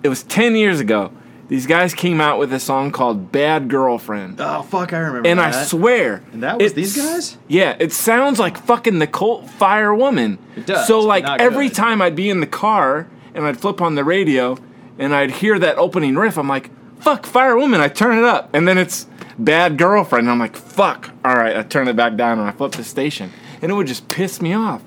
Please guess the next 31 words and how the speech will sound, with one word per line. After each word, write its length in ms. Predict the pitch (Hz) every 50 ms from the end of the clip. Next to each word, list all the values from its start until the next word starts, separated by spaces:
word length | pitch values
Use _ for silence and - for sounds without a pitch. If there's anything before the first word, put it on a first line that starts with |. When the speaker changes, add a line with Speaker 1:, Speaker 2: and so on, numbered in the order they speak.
| - - - - - - -
Speaker 1:
and 80 | 131
I 40 | 143
hated 440 | 143 147 180 240 262 247 185 113 92
it. 140 | 95 - - - - - - - - - - - - - - -
And 200 | 135 139 139 135
then 400 | 147 190 202 208 220 220 214 220
Speaker 2:
<laughs> 20 | 208
I 120 | 196 185
can 220 | - - 170 160 160
tell. 360 | - 170 175 196 151 151 165 - 170
Speaker 1:
uh, 540 | 175 180 170 160 156 143 135 127 127 127 - - - - - - - - - - - - - - -
um, 220 | 156 156 151 139 139
a 80 | 143
couple 280 | 143 - 208 185 180 170
years 240 | 175 214 233 220 196
ago, 240 | 190 135 135 131 131
Speaker 2:
You're 80 | 139
Speaker 1:
they 80 | 135 151
Speaker 2:
cussing 160 | 165 165 175 170
Speaker 1:
even 160 | 156 156 147
Speaker 2:
so 120 | 135 156 143
much, 80 | 135 135
Speaker 1:
put 80 | 185 202
Speaker 2:
people 80 | 208 196
Speaker 1:
out 240 | 190 180 175 175 139
Speaker 2:
are 60 | 135
gonna 140 | 135 131 127
think 260 | - - 147 135 110
that 80 | 123 110
you're 220 | 113 123 135 135
me, 340 | 123 123 139 160 160 - -